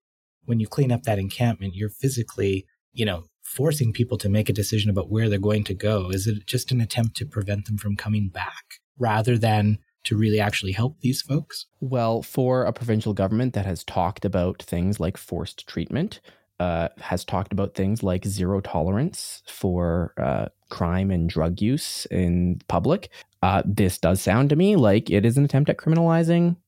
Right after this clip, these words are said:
Speaker 2: you know, without creating debtors' prisons, creating debtors' prisons.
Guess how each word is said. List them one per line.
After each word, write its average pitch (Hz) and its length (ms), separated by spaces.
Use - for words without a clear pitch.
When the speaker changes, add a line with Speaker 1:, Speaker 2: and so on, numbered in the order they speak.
Speaker 2:
you 190 100
know, 120 120
without 131 360
creating 151 300
debtors' 143 320
prisons, 131 720
creating 180 480
debtors' 240 240
prisons. 64 400